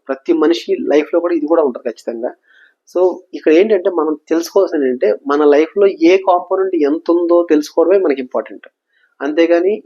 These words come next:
ఏది కూడా లేకుండా ఎలిమినేట్ చేసేయడం అనేది కుదరదు. And ఈ బ్యాలెన్స్ అనేది మనం కరెక్ట్గా చేయగలుగుతున్నాం లేదా, అంటే too much consumption చేసేసి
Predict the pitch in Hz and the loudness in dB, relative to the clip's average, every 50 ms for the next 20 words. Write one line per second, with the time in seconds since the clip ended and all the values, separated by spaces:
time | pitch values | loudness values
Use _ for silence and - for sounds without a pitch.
0 | - 160 160 165 175 190 185 208 196 208 202 202 196 170 165 156 151 151 - 185 | -6 0 2 4 4 4 2 2 0 0 0 0 0 0 0 0 0 0 -2 0
1 | 185 160 139 147 160 170 170 170 - - 160 151 - 156 147 147 143 143 147 147 | 2 2 2 4 4 2 2 2 0 -2 -4 0 0 0 2 2 2 2 0 -2
2 | - _ - 147 135 120 107 - _ _ _ _ _ _ _ _ _ _ _ _ | -2 _ 0 0 2 2 0 -4 _ _ _ _ _ _ _ _ _ _ _ _
3 | _ _ 156 175 190 190 - - 214 226 - - 165 151 147 160 180 214 214 214 | _ _ -4 -4 -4 -4 -4 -4 -4 -4 -2 0 2 2 4 4 2 2 2 0
4 | 196 190 190 196 214 208 190 180 165 160 147 147 - 170 170 170 - 151 147 151 | 0 2 2 2 2 0 -2 -2 -2 -2 -2 0 0 -2 -2 0 2 0 2 4
5 | 151 147 147 147 143 127 113 110 110 107 - _ _ - 156 160 160 - 190 190 | 4 2 2 0 -2 -2 -2 -4 -6 -6 -6 _ _ -10 -10 -10 -8 -6 -4 -2
6 | 202 208 202 208 208 214 - - 180 180 175 180 175 170 - 175 175 170 165 165 | -2 0 2 2 0 0 -2 -4 -6 -2 -2 -2 -4 -4 -4 -2 -2 -2 -2 -2
7 | 185 180 180 - | -6 -8 -6 -6